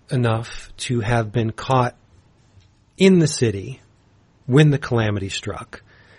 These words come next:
and she has experi-, she was, she was lucky enough to get out alive and in one piece, um, but she has, um, problems. Let's just say she doesn't speak very much.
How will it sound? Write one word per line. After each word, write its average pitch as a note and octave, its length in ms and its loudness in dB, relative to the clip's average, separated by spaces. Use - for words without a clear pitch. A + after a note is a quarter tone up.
and A2+ 480 0
she A#2+ 300 -2
has A#2+ 300 0
experi-, - 680 -2
she F3+ 80 6
was, D#3+ 180 6
she C#3+ 220 2
was A2 260 0
lucky C#3 460 4
enough A#2+ 320 -2
to B2 120 -2
get G#2+ 200 0
out A2+ 260 2
alive A#2+ 720 0
and A2+ 100 -2
in A2 100 -2
one G#2+ 140 -4
piece, - 460 -6
um, G#2+ 320 -2
but A#2 260 -6
she C3+ 220 -2
has, A#2+ 580 -2
um, A2+ 460 -4
problems. F#2+ 720 -4
Let's G#2+ 200 -8
just G#2+ 220 -6
say G#2 160 -4
she - 160 -4
doesn't A#2+ 380 -2
speak - 560 -6
very A#2+ 260 0
much. G#2+ 460 -4